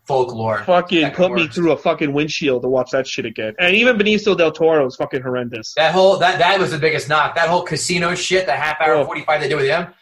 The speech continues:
Speaker 1: out, out, out. And the jokes, too. Too many jokes for Star Wars. Give me one, give me three lines max. In the first five minutes, he had, like, ten or fifteen, like, your mother jokes. I'm like, "We're doing this? Really?" All right.
Speaker 2: <laughs> How,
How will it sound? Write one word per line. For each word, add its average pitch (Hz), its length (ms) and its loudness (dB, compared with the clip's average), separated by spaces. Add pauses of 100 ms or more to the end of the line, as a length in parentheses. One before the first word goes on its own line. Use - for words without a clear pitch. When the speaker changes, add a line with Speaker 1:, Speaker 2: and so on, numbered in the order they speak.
(260)
Speaker 1:
out, 147 440 2
out, 180 400 2 (300)
out. 196 380 0
And 170 120 0
the 170 80 -2
jokes, 254 500 -2
too. 262 380 -2 (240)
Too 262 160 -6
many 240 240 -2
jokes 262 400 0
for 190 80 0
Star 220 340 2
Wars. 143 260 0
Give 240 120 -8
me 247 80 -2
one, 214 320 0
give 247 100 -6
me 277 140 -8 (160)
three 349 440 2
lines 226 600 -2
max. 208 380 -4 (220)
In 202 120 -2
the 202 60 -10
first 254 360 -4
five 247 340 0
minutes, 233 220 -2
he 208 60 -4
had, 208 120 2
like, 160 280 -4
ten 208 180 -4
or 185 180 -2
fifteen, 202 420 -2
like, 156 200 -2
your 143 140 -6
mother 170 260 2
jokes. 220 320 -2
I'm 180 40 -6
like, 147 160 -4
"We're 143 80 -10
doing 180 260 -2
this? 175 300 -8
Really?" 226 260 -6 (140)
All 147 80 -4
right. 92 160 -8
Speaker 2:
<laughs> - 80 -16
How, 202 260 -2